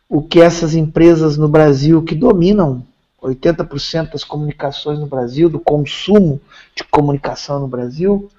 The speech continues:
elas, é, não passam de, é, reprodutoras de release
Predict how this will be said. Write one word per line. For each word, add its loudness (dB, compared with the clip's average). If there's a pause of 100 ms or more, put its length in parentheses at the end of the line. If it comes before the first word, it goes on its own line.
(640)
elas, 2
é, 4
não 2
passam 2
de, 2 (560)
é, 2
reprodutoras 6
de 2
release 4